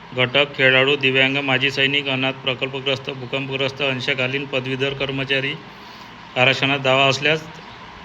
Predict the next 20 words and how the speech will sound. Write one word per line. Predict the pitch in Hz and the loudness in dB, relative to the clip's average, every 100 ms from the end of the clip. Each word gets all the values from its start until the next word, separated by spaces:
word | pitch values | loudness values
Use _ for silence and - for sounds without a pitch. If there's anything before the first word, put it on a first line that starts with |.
| - - - - - 127 | -18 -18 -18 -18 -6 2
दावा | 127 143 | 6 6
असल्याचा | 135 147 135 160 | 6 6 6 4
पुरावा, | 156 147 123 110 120 | 6 6 6 4 -2
अधिवास | 123 143 147 | 0 2 2
प्रमाणपत्र | - 139 135 131 135 135 | 2 0 2 0 -2 -2
म्हणजे | 131 131 139 | -2 0 0
डोमेसियल, | 131 135 127 143 143 170 - - - - - - | 0 0 0 2 2 0 -10 -16 -16 -16 -14 -2
नावात | 123 127 147 | 2 4 2
बदल | 131 135 143 | 0 2 2
असल्यास | 135 127 143 147 - | 2 2 0 0 -2
त्याचा | 131 147 | 0 0
पुरावा, | 139 135 131 143 | 2 4 4 4
संगणक | 147 135 131 135 143 | 2 -2 0 0 0
प्रमाणपत्र, | 143 135 139 139 139 143 | 2 2 2 0 -2 2
आत्महत्याग्रस्त | 143 131 - 135 143 139 135 156 | 2 2 -2 0 2 2 0 -2
शेतकरीचे | 143 135 143 139 143 139 - 156 | -2 -2 -2 0 -2 -4 2 2
पाल्य | 156 143 139 151 | 4 2 4 4
असल्या, | 135 - 147 151 156 - - - - - - - - | 4 0 -2 -2 -4 -14 -18 -18 -18 -18 -18 -14 -4
असल्याबाबतचा | 131 151 143 139 139 151 | 0 6 6 6 4 2
पुरावा, | - 143 139 139 | 2 4 4 4